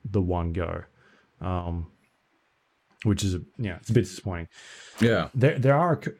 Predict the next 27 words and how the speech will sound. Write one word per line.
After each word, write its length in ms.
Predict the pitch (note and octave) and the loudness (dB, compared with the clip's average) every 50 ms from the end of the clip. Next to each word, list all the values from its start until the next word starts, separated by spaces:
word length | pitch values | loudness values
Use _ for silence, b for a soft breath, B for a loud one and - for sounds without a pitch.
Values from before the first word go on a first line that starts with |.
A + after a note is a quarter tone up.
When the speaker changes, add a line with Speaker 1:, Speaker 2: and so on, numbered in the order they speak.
| _ _ | _ _
Speaker 1:
there 200 | - A#2+ C#3+ D#3 | 4 6 6 8
are 120 | E3+ F#3 E3+ | 8 8 6
a 60 | C#3+ | 6
couple 300 | - E3 D3+ - D3 A#2+ | 4 2 4 6 6 6
of 80 | G#2+ F#2+ | 6 6
different 280 | B2 A#2 - A#2+ G2 F2+ | 4 4 4 2 2 2
modes 300 | F2+ F#2+ G#2 A2 G2+ - | 2 4 4 4 4 2
in 200 | - F#2+ F#2+ G2 | 0 -2 0 2
there 160 | G#2+ B2 B2+ | 2 2 2
that 100 | B2 - | 2 2
you 80 | G2 | 4
can 100 | G#2 G#2 | 4 4
play. 220 | F#2 F#2 G2 G2+ B2+ | 6 4 2 2 2
There's, 240 | A#2+ B2 A2 G2 A2 | 4 4 4 4 4
like, 160 | G#2 G2+ - - | 2 2 2 0
a 140 | G2 G2 F#2+ | 0 0 2
leaderboard, 640 | F2 F#2 G2 G2+ G2 F#2 F2+ F#2+ F#2+ F#2 F#2 F2+ E2 - b b b b b b b b b b _ _ _ _ _ - | 2 2 2 2 2 2 2 2 2 2 2 0 0 -4 b b b b b b b b b b _ _ _ _ _ -6
like, 140 | G2+ F#2+ - | -6 -4 -4
a 60 | F#2 | -4
rush 320 | E2+ F2+ F#2+ G2 - - D3 | -2 -2 0 0 2 4 4
mode, 320 | C3+ C3+ C#3+ D3+ D3+ C3+ | 4 4 4 2 2 0
where 480 | A#2 G2 G2 F#2+ F#2+ F#2 F2+ F2+ F2+ b b b b b b _ | 0 2 2 2 2 2 0 -2 -4 b b b b b b _
every 240 | A2 G#2+ G2 A2+ G#2 | -2 0 4 4 4
time 640 | G2+ - G#2+ G2+ F#2+ F#2 F#2 F#2 F2+ F#2 F#2 F#2 - - | 4 4 4 4 4 4 4 4 4 2 0 -2 -4 -8
you, 520 | F2 F2+ F#2 F#2+ F#2 F2+ F#2 F#2+ F2+ F2+ - | -8 -6 -2 -2 0 0 0 0 -2 -4 -4
uh, 220 | - F2 F2 F2+ F2+ | -4 -2 -2 -2 -2
solve 760 | - - - - G#2 G2 G2 F#2+ F#2+ F#2+ F#2 F#2 - - | -2 -2 0 2 4 4 4 4 2 2 0 -4 -6 -12